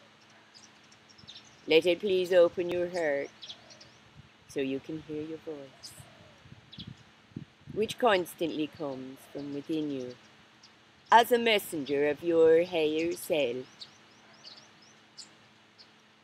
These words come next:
Now breathe and feel yourself relaxing. We ask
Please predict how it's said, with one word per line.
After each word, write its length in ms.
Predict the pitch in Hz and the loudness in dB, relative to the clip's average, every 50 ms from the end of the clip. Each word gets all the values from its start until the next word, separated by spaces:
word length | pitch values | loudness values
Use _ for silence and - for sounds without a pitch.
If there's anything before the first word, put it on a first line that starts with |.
| _ _ _ _ _ _ | _ _ _ _ _ _
Now 380 | - 180 170 160 160 160 165 160 | -6 -4 0 0 2 2 0 0
breathe 680 | 160 165 160 151 143 135 127 120 120 120 120 120 123 123 - - - - - - - - - - - - _ - _ _ _ _ _ _ _ | -2 -2 -2 -2 -2 -2 -2 -4 -6 -8 -10 -12 -14 -16 -20 -20 -20 -20 -20 -20 -20 -20 -20 -20 -20 -20 _ -20 _ _ _ _ _ _ _
and 160 | - 196 196 | -8 -8 -6
feel 220 | - - 202 190 185 | -4 0 0 2 2
yourself 540 | 170 165 165 160 - 180 156 143 139 147 - - 156 | 2 2 0 2 2 2 2 2 2 0 -4 -6 -4
relaxing. 880 | 156 151 151 147 135 123 117 - - - - - - - 127 120 123 123 123 123 - - - - _ _ _ _ _ - - - - - _ _ _ _ _ _ _ _ _ _ - - - - - - - - - _ _ _ _ _ _ _ _ _ _ _ _ _ - - - | -2 -2 0 0 -2 -2 -4 -8 -14 -20 -20 -18 -16 -14 -14 -14 -14 -18 -20 -20 -20 -20 -20 -20 _ _ _ _ _ -20 -20 -20 -20 -20 _ _ _ _ _ _ _ _ _ _ -20 -20 -20 -20 -20 -20 -20 -20 -20 _ _ _ _ _ _ _ _ _ _ _ _ _ -20 -8 0
We 200 | - 220 226 208 | 4 8 10 10
ask 500 | 190 175 165 156 151 147 156 - - | 10 10 10 10 8 8 4 0 -8